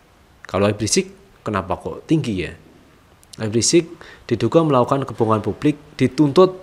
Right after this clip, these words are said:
enam tahun penjara. Pinangki dituntut empat tahun penjara. Ini perbedaan, teman-teman. Indonesia Corruption Watch, I C W, menilai Majelis Hakim Pengadilan Tinggi D K I Jakarta keterlaluan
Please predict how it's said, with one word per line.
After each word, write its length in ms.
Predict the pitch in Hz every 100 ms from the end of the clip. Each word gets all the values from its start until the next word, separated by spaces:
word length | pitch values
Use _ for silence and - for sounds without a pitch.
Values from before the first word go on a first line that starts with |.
| - - - - - - - -
enam 400 | - 113 117 110
tahun 240 | 104 98 95
penjara. 560 | 95 92 95 85 76 - - - - -
Pinangki 560 | 135 151 170 185 214 196
dituntut 560 | 110 98 98 120 120 -
empat 240 | 92 87 -
tahun 160 | 87
penjara. 480 | 87 90 80 73 - - - - - - -
Ini 240 | 131 156
perbedaan, 480 | 110 101 98 87 82
teman-teman. 400 | 78 78 71 69 - - - - - - - - - - - - - - _ -
Indonesia 480 | 135 156 175 220 208
Corruption 560 | 165 151 143 151 135
Watch, 320 | 165 107 - -
I 80 | 117
C 160 | - 117
W, 160 | 147
menilai 640 | 156 127 110 113 113 82 -
Majelis 480 | 98 95 110 -
Hakim 320 | 110 - 139 147
Pengadilan 560 | 117 107 - 104 101
Tinggi 240 | 107 104 123
D 160 | 101
K 160 | 98 90
I 80 | 92
Jakarta 640 | 98 - 95 - 117 113
keterlaluan 720 | 110 110 107 113 156 95 82